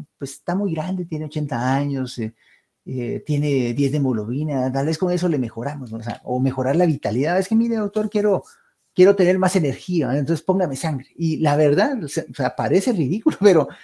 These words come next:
he visto casos así, he visto pacientes que llegan contándome que llegan con, pues, algún otro colega en algún pueblo, alguna aldea, y le ponen sangre para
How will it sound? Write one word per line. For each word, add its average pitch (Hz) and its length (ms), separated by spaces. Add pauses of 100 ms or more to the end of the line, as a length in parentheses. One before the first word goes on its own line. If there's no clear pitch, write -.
(340)
he 156 120
visto 196 420
casos 156 400
así, 226 300
he 135 80
visto 160 320
pacientes 139 560
que 143 80
llegan 131 200
contándome 156 600
que 135 100
llegan 127 300
con, 120 300
pues, - 200
algún 127 260
otro 156 200
colega 139 400
en 135 80
algún 127 460
pueblo, 135 400
alguna 135 260
aldea, 147 400
y 156 320
le 123 100
ponen 180 300
sangre 202 300
para 127 320